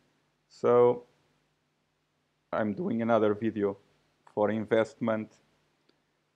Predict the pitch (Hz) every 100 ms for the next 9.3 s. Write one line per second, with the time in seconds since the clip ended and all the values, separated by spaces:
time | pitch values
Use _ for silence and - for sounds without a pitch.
0 | _ - 104 104 104 - 117 110 107 -
1 | - _ - 143 143 160 131 - 143 127
2 | 127 - _ _ _ _ - 123 127 156
3 | 160 170 151 123 160 170 175 170 143 143
4 | 143 139 135 135 - 143 147 127 120 120
5 | 120 - 127 127 - _ _ _ - 113
6 | 117 127 127 127 123 120 120 120 120 120
7 | 117 110 117 110 - - _ _ _ 117
8 | 120 117 131 - 123 120 139 135 135 131
9 | 131 127 -